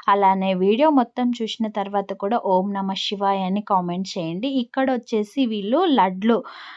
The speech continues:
మనకి ప్రసాదానికి లడ్లు తయారు చేస్తారనమాట.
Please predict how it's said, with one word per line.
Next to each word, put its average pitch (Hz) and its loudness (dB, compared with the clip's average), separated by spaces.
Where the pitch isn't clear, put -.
మనకి 220 -2
ప్రసాదానికి 233 2
లడ్లు 208 -2
తయారు 180 2
చేస్తారనమాట. 170 -2